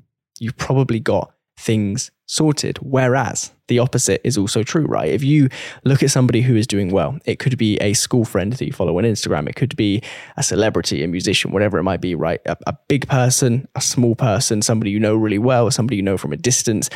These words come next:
And when you look at their achievement, when you see that Instagram post that tells you that they've got the thing that you want, when you,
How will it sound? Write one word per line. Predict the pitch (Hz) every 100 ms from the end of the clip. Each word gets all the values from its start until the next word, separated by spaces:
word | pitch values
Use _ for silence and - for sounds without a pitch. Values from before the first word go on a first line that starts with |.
| - - - _ _ _ _
And | 127 127
when | 127 151
you | 156
look | 147 135
at | -
their | 117 107
achievement, | - 113 98 82
when | 95 135
you |
see | 151 - 135
that | 135 -
Instagram | 127 113 - 95 113
post | 113 107
that | 98
tells | - 117 113 -
you | 104
that | 92
they've | 110 107
got | 101
the | -
thing | - 117
that | 107
you | 104 104
want, | 90 76
when | 76 113
you, | 113 110